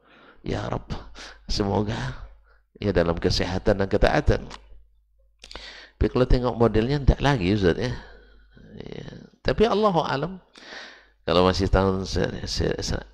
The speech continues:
apa, sampai berumur seratus lima belas, ya, berarti bisa naik haji lagi itu nampaknya. Nah. Jadi, kalau ada rezeki, nanti kalau kita ada rezeki, nah,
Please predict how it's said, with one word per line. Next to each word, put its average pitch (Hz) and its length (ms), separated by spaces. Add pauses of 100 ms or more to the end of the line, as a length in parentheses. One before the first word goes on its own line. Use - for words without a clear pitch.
apa, 117 240
sampai 98 320
berumur 92 400
seratus - 480
lima 95 240
belas, 165 320
ya, - 160 (240)
berarti - 240
bisa 98 160
naik 80 240
haji 90 160
lagi 147 320
itu 90 160
nampaknya. - 480
Nah. - 240 (720)
Jadi, 170 560
kalau 90 240
ada 80 320
rezeki, - 480 (560)
nanti 101 400
kalau 90 240
kita 82 240
ada 82 160
rezeki, 92 400
nah, 80 160